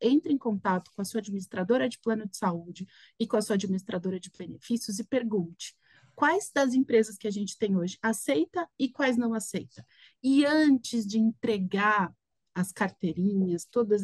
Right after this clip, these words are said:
toda aquela papelada que a gente leva, né, no momento da assinatura e da admissão, chame a pessoa pra conversar e explique: "Olha, a gente vai ter uma limitação aqui, mas a gente já tá trabalhando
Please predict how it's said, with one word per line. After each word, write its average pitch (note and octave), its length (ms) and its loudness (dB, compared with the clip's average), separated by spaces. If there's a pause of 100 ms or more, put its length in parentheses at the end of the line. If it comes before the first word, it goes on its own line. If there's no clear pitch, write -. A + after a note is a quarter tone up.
(180)
toda A3 220 -4
aquela G3 240 -6
papelada F3 800 -4
que - 100 -12
a F3+ 40 -8
gente F#3+ 320 -6
leva, F3 600 -6 (360)
né, F#3+ 140 0
no F#3+ 120 -4
momento F3+ 420 -6
da F3 140 -8
assinatura F#3+ 640 -6
e G3+ 60 -4
da F#3 80 -6
admissão, F#3+ 720 -2 (640)
chame C#4 640 2
a G3+ 80 -2
pessoa F#3+ 540 -4
pra F3+ 160 -14
conversar F#3 600 -4
e A3+ 120 0
explique: - 500 -4
"Olha, F#3 260 0
a F3+ 40 -10
gente G3+ 260 -6
vai G#3+ 140 -4
ter A3 120 -2
uma F#3 140 -2
limitação F3+ 600 -12
aqui, A#3 320 -4
mas F#3+ 180 -4
a F#3+ 40 -2
gente F#3+ 180 -6
já F#3 100 -12
tá F3+ 140 -10
trabalhando F3 420 -10